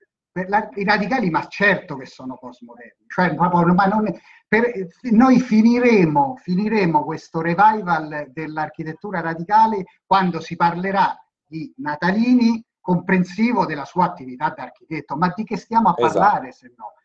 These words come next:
Speaker 1: Perché se no non le,
Speaker 2: Esatto.
Speaker 1: non le capiamo le cose.
Speaker 2: Ma e,
Speaker 1: Quindi
Speaker 2: e,
Speaker 1: sono, su
Speaker 2: e, e
Speaker 1: questo
Speaker 2: se
Speaker 1: tengo
Speaker 2: posso,
Speaker 1: proprio
Speaker 2: e se posso, anche delle farmacie di Toraldo di Francia.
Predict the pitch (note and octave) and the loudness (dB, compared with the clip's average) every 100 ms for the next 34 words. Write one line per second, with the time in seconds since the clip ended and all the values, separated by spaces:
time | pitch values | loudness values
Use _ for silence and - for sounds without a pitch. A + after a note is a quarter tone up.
0 | _ - F#3 B3+ B3 B3 C4+ D#4 D#4 D4+ | _ -6 -4 -2 -4 -2 0 4 4 2
1 | F#3+ A#3 A3 A3 A3 G#3 B3 A3 G#3+ G3+ | -2 -2 -2 -6 -2 0 0 0 -2 0
2 | A3 E3 D3+ C#3+ C#3 - B2 E3+ - E3 | 2 0 0 -6 -10 -14 -8 -6 0 0
3 | G#3+ E3 F#3 F3+ E3+ F3 - B3+ - G#3 | 2 2 2 0 0 -2 -2 -4 -2 -4
4 | G3+ G3 D#3+ F#3 E3+ B2 G#3 G#3 F#3 - | 2 4 4 2 -2 -2 -2 -4 -4 0
5 | D#3 C#3 - - C#3 F3 F3+ E3 C#3 B2+ | 2 2 0 0 2 0 2 2 2 2
6 | C#3 C3 B2 - E3 D3+ A#2 G#2+ - A#2 | 0 0 -2 -4 -4 -4 -10 _ -2 0
7 | B2 B2 A2 A2+ B2+ G#2+ F2+ - F2+ F2+ | 0 -4 -6 -2 -2 -4 -8 -14 -18 -18